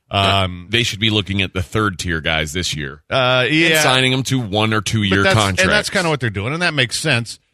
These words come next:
Speaker 1: But, I mean, it, it kinda came out to, well, uh, 'cause he was talking about, yeah, the, the big ticket guys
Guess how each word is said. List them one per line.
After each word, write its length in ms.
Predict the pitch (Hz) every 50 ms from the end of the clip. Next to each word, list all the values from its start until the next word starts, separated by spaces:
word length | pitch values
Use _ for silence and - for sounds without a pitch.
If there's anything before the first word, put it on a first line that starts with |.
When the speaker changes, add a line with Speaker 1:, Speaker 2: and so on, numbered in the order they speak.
| _ _ _ _ _ _ _
Speaker 1:
But, 100 | - 143
I 40 | 151
mean, 160 | 147 143 143
it, 160 | 143 143 123 135
it 240 | 147 143 110 -
kinda 200 | - 143 139 131
came 200 | 123 - 131 120
out 160 | 120 117 110 -
to, 100 | - 123
well, 400 | 143 147 143 139 139 131 123 - _ _ _ _ _ _ _ _ _ _ -
uh, 340 | - 123 117 110 107 107 107
'cause 140 | 113 117
he 40 | 113
was 100 | 117 107
talking 260 | - 156 143 135 -
about, 180 | 120 110 104 104
yeah, 200 | 120 123 117 113
the, 220 | 107 113 107 110
the 120 | 107 104 113
big 240 | 101 185 190 180 -
ticket 280 | 180 165 - 143 120
guys 460 | 113 127 120 120 120 120 120 104 -